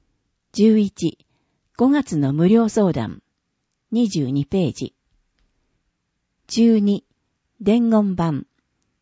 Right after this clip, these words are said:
二十三ページ。十三、三郷インフォメーション。二十四ページ、上。十四、広報三郷をスマートフォンでお読みいただけます。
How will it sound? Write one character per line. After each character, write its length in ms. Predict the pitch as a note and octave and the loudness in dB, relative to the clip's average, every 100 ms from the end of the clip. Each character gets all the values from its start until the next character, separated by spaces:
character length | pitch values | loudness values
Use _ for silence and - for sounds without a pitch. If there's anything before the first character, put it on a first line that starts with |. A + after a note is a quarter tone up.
| _ | _
二 160 | - C4+ | -2 0
十 220 | G3 C#3 | 0 -2
三 260 | - F#3+ F#3+ | 0 -2 -2
ペ 220 | - E3 | -2 -2
ー 60 | C3 | -2
ジ。 180 | C3+ - _ _ _ _ _ _ _ _ _ _ _ _ _ _ _ | -6 -10 _ _ _ _ _ _ _ _ _ _ _ _ _ _ _
十 240 | - B3+ G3+ | -4 0 0
三、 400 | - F3+ D#3+ - _ _ _ _ - | 0 -2 -2 -4 _ _ _ _ -8
三 260 | F3+ C4 | -4 -2
郷 140 | C4 B3+ | 2 2
イ 140 | A#3 | 2
ン 60 | A3+ | 0
フ 140 | A#3 | 0
ォ 20 | |
メ 180 | G#3+ G3+ | 0 0
ー 40 | D#3+ | 0
シ 120 | C3+ | -4
ョ 40 | |
ン。 160 | A2 - _ _ _ _ _ _ _ - | -6 -10 _ _ _ _ _ _ _ -4
二 180 | C#4 A3+ | -2 0
十 200 | F3 D3 | 0 0
四 260 | E3+ F#3+ | 0 -2
ペ 240 | - F#3 C#3+ | -2 -2 -2
ー 20 | |
ジ、 240 | - - _ _ | -4 -12 _ _
上。 380 | - D#3+ D#3+ - _ _ _ _ _ _ _ _ _ _ _ _ | -4 0 -2 -4 _ _ _ _ _ _ _ _ _ _ _ _
十 320 | A3+ A#3 E3 | -2 0 0
四、 340 | D#3+ F3 B2+ - _ _ _ _ _ _ | 0 -2 -4 -10 _ _ _ _ _ _
広 220 | C#4 D4 | 0 0
報 220 | A#3+ F3 | 0 0
三 100 | D#3 D#3+ F#3+ F3+ | -2 -4 -4 -2
郷 220 | E3 D3 | 0 0
を 120 | B2 | -2
ス 160 | - G#3 | -6 -4
マ 180 | A#3+ C4+ | -2 -2
ー 20 | |
ト 120 | C#4 | -2
フ 120 | - | -2
ォ 60 | F3+ | -2
ン 100 | C#3+ | -4
で 140 | - - | -6 0
お 60 | |
読 160 | F#3 G#3+ | 2 4
み 160 | G#3+ | 0
い 40 | G3 | -4
た 120 | F#3 | -4
だ 100 | E3 | -4
け 140 | - | -4
ま 160 | D3 D3 | -6 -6
す。 180 | - | -8